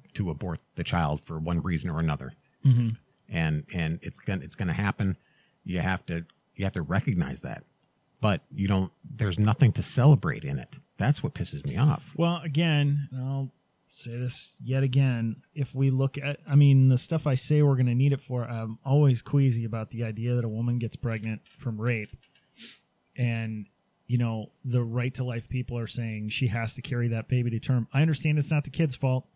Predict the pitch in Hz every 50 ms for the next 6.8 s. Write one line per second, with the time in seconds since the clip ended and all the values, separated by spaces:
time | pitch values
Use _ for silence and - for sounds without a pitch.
0 | _ _ - 135 - 135 143 143 139 131 131 - _ _ _ _ _ _ _ _
1 | _ _ _ _ _ _ _ - 131 123 120 113 - _ _ _ _ _ _ _
2 | _ _ _ _ _ _ _ _ _ _ _ - 135 135 127 - 139 147 151 156
3 | 147 143 139 135 131 - 135 131 117 - - - 147 147 147 147 147 143 131 -
4 | 143 135 131 135 131 131 131 127 - 120 - - - 139 135 135 131 123 - -
5 | 117 113 113 113 120 123 123 - - - 131 123 117 - _ _ - 131 139 139
6 | 131 131 131 131 131 - 139 131 123 113 127 123 120 120 117 110